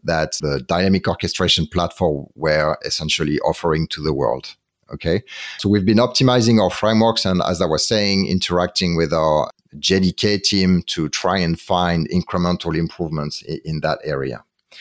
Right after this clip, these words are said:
When we saw Graal V M, we saw the, the potential, and we saw that because we,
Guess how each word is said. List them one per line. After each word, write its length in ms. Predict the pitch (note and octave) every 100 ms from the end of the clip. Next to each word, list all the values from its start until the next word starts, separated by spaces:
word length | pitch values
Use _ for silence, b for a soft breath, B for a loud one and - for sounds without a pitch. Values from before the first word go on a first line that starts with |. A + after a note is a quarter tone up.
| B
When 260 | G#2 A2+ A2+
we 80 |
saw 220 | A2 D#3 D3
Graal 320 | G#2+ A#2+ B2
V 260 | A2 G#2+
M, 380 | G2+ G2+ G#2 G#2 F#2+
we 120 | G2+
saw 240 | - A#2+
the, 260 | G#2+ G2 E2+
the 80 | F#2
potential, 720 | G2+ - A2 A#2+ D#3 D#3+ D#3
and 240 | F#2+ F#2
we 140 | F#2 G#2
saw 280 | - A2+ G#2
that 420 | G2 F#2 F2 - - - _ _ _ _ _ _ _ - F#2+
because 400 | F#2 G2 D3 C3+
we, 520 | A2+ A2 G#2 G2 F#2+